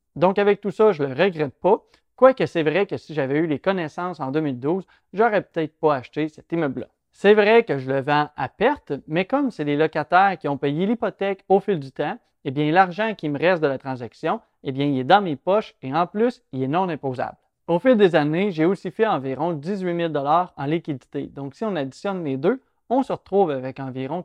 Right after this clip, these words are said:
quarante et un mille dollars de bénéfices sur dix ans ou l'équivalent de quatre mille cent dollars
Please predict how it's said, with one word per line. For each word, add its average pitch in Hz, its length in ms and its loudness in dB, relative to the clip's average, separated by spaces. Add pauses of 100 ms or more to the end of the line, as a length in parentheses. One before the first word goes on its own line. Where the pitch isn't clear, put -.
quarante 208 420 0
et 165 80 -6
un 147 100 -4
mille 151 200 -2
dollars 143 340 0
de 131 100 -10
bénéfices 165 640 -4 (200)
sur - 280 2
dix 151 260 -4
ans 156 140 -2 (340)
ou 254 100 4
l'équivalent 156 600 0
de 131 140 -10 (100)
quatre - 220 -4
mille 180 320 -4
cent 156 180 -6
dollars 131 440 -4